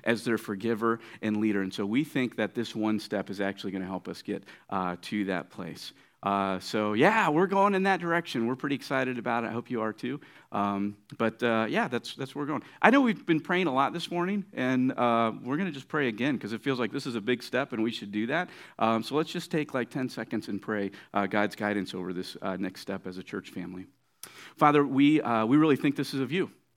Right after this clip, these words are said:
Uh, it seems like you've opened up these doors. You have led the way, and, uh, we wanna stay, we wanna continue staying in step with that.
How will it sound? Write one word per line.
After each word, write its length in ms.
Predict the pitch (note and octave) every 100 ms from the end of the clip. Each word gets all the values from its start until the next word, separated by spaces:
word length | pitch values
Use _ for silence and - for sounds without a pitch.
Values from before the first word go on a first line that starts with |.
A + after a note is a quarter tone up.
| -
Uh, 280 | A2 A2 G#2+
it 40 |
seems 240 | - C3+ C3
like 160 | B2
you've 160 | C3+ C3
opened 240 | C#3 C3+
up 140 | B2+ A#2+
these 160 | A#2
doors. 320 | A2 B2 D#3+ C3
You 140 | B2+
have 180 | B2 A2
led 220 | A2+ A#2
the 80 | G#2+
way, 320 | G2+ B2 F#3+ - _ -
and, 280 | G#2+ G#2+ G#2+
uh, 120 | G#2
we 100 | A2
wanna 220 | B2+ C3
stay, 420 | A#2 - A#2 A#2 A#2
we 140 | A#2
wanna 100 | B2+
continue 420 | A#2 G#2 C3 A#2
staying 300 | G2 A2+ G#2+
in 80 | G2+
step 360 | F#2+ A2 G2+ - - _
with 420 | G2+ G#2 G2 -
that. 340 | F#2 F#2 E2+